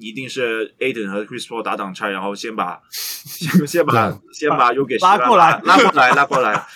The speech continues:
Speaker 1: 所以那么，所以那么 M，所以那么多数，
Speaker 3: 哦，
Speaker 1: 多数
Speaker 3: 好笑欸。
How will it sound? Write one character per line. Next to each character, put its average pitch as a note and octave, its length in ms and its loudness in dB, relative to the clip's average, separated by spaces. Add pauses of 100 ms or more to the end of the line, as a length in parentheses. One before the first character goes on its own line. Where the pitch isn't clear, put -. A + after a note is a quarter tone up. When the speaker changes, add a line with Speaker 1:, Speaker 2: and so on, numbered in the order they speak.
(500)
Speaker 1:
所 G3+ 160 -2
以 A3 160 4
那 F#3+ 160 6
么， D#3+ 200 2 (440)
所 A3+ 160 4
以 G#3+ 60 4
那 G#3 140 6
么 E3+ 140 4 (180)
M， D#3 200 2 (240)
所 F3+ 240 0
以 F3+ 80 0
那 E3+ 120 0
么 D#3+ 120 0
多 F3 200 0
数， E3+ 220 0
Speaker 3:
哦， A#2+ 320 -4
Speaker 1:
多 B2 140 2
数 - 120 -2
Speaker 3:
好 E3 60 -2
笑 C#3 280 0
欸。 A#2+ 100 -6